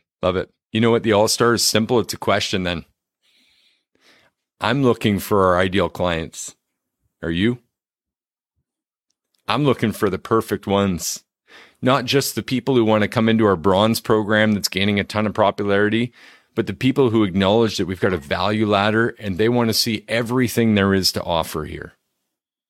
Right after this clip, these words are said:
They wanna take us at our best and, and have us take them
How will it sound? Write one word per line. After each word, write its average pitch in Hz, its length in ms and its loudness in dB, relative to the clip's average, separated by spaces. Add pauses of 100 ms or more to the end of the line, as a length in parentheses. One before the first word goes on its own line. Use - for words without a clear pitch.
(1040)
They 117 100 2
wanna 127 220 2
take 120 280 -2
us - 180 -2
at 113 180 -2
our 107 280 0
best 104 500 -2 (400)
and, 107 300 -4
and 98 180 -2
have 101 300 -2
us 117 220 2
take 110 240 -4
them 117 360 0